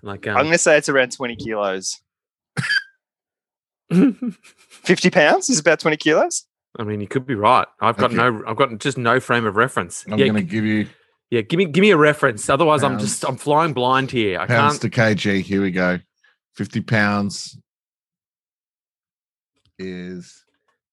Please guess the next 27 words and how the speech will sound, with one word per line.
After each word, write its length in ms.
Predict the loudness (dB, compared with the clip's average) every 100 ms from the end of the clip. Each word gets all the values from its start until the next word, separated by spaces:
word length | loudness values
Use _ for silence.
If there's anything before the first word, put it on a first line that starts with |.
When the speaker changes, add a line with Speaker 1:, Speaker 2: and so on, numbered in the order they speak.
| _ -6
Speaker 1:
Hey, 100 | -4
Siri. 340 | 2 2 4 0
Speaker 3:
twenty-two 360 | 0 2 2
kilograms. 800 | 0 -2 0 -2 -4 -6 -12 -14 _ _ -4
Speaker 2:
Twenty-two. 580 | 0 0 2 4 4 2
What 80 | 2
did 100 | 2
I 60 |
say? 260 | 0 -2 -4 -6
Twenty? 320 | -8 -8 -10 _ _ _
Speaker 1:
Yeah, 360 | -2 2 2 0
I 100 | -2
mean, 140 | -2 0
Speaker 3:
Nah. 60 | -2
Speaker 1:
you 80 |
said 220 | -2 -2 0
twenty, 240 | 0 0
so 120 | 0
you 140 | 2 2
were 100 | 2
wrong. 340 | 2 0 -6 -4
But 320 | 0 0 -2 -4
Speaker 2:
I'm 100 | -4
getting 220 | -2 -2
Speaker 1:
you 60 |
were 60 |
Speaker 2:
a, 40 | -4